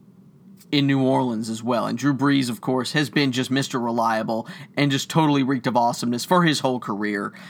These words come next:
And the Eagles coming in, again, they've got nothing to lose. Yeah, they're the champs, but they're the sixth seed.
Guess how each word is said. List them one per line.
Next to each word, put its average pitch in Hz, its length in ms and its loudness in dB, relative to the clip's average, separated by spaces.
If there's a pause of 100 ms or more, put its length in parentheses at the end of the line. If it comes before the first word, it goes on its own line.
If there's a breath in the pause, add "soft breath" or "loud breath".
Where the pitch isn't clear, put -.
(800 loud breath)
And 151 140 4
the 151 60 6
Eagles 190 480 2
coming 190 320 4
in, 190 160 2
again, 160 420 2
they've 196 180 4
got 214 140 4
nothing 196 240 2
to 190 80 2
lose. 180 220 2
Yeah, 170 260 4
they're 185 140 2
the 160 100 -2
champs, 175 460 0
but 127 140 -4
they're 185 120 2
the 165 80 0
sixth 190 320 -2
seed. 147 380 2